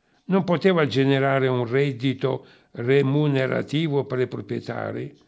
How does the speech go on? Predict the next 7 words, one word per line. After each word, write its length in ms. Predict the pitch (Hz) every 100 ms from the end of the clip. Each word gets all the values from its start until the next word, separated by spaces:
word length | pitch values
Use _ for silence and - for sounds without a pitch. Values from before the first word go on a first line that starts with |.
| _ _ _ _ _ -
e 140 | 180
infatti 580 | 233 - 214 214 208 240
misero 460 | 185 190 139 175
a 40 | 185
punto 400 | 185 196 180 180
un 100 | 165
sistema 680 | - 156 - 165 156 147